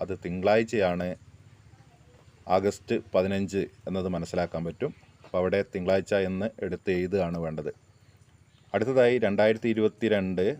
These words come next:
സെപ്റ്റംബർ മാസത്തിൽ എത്ര വ്യാഴാഴ്ചകൾ ഉണ്ട് എന്നതാണ് ചോദ്യം. ഇവിടെ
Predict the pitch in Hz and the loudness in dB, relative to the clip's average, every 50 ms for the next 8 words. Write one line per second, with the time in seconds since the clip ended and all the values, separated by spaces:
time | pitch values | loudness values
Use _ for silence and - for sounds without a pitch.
0 | - - - 98 - - _ - 117 120 123 123 135 - - 98 98 95 92 - | -8 -8 -6 -6 -6 -4 _ 0 0 2 2 2 0 0 -2 -4 -2 -2 -2 -2
1 | - 101 - - 104 95 - - - 92 - - _ _ - 135 139 - - - | -4 -6 -6 -4 -6 -6 -6 -6 -6 -8 -8 -8 _ _ 0 2 2 2 -2 -8
2 | _ _ _ _ _ _ _ _ - 98 98 95 98 101 101 104 107 107 - - | _ _ _ _ _ _ _ _ -2 2 2 4 4 4 4 4 2 2 0 0
3 | 117 104 117 113 107 - 107 101 98 98 98 101 92 - - 92 95 95 95 90 | 0 2 2 0 0 -2 -4 -4 -2 0 0 0 0 0 -2 -2 0 0 0 0
4 | 90 92 92 - - 92 87 85 80 101 123 175 180 - _ _ _ _ _ _ | 0 -2 -4 -6 -6 -6 -4 -2 0 0 0 0 -2 -6 _ _ _ _ _ _
5 | _ _ _ - _ _ _ _ - 95 95 95 104 | _ _ _ -20 _ _ _ _ -4 -2 0 2 4